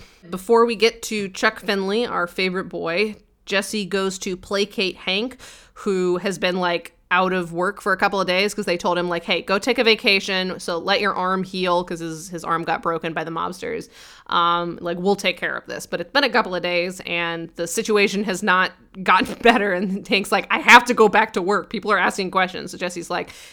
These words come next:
"It's totally fine. Don't worry about it. We've got this handled." And Hank's like, "Okay. Oh, also, here's a giant stack of papers about Algerian shipments,"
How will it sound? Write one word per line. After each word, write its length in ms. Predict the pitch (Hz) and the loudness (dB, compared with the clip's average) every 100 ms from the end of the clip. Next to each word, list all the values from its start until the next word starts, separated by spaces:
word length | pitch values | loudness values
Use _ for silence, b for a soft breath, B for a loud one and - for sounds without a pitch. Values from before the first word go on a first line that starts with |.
| B | B
"It's 120 | - | -8
totally 280 | - 208 220 | 0 4 4
fine. 440 | 220 202 190 190 | 4 6 6 2
Don't 180 | 185 214 | 4 4
worry 160 | 214 202 | 6 4
about 240 | 185 185 | 6 4
it. 100 | 190 | 4
We've 140 | 180 175 | 0 0
got 160 | 180 | 0
this 160 | 175 151 | 0 -8
handled." 460 | - - - - - | -10 -12 -12 -12 -10
And 160 | 160 | -8
Hank's 240 | 165 170 175 | -8 -8 -6
like, 160 | 170 | -2
"Okay. 380 | 190 196 170 - | -2 0 -2 0
Oh, 140 | 190 180 | 0 4
also, 360 | 196 185 170 | 4 2 -2
here's 380 | 160 190 190 185 | -2 -2 -2 -2
a 140 | 180 | -6
giant 420 | 165 165 180 196 185 | -6 0 0 0 0
stack 260 | 196 196 | 0 0
of 80 | - | -2
papers 340 | 202 185 190 190 | -4 -2 -2 -4
about 280 | 180 175 - | -2 -2 -2
Algerian 580 | 165 165 170 185 180 185 | -4 -4 -6 -4 -4 -4
shipments," 640 | - 196 175 - - | -4 -6 -6 -10 -12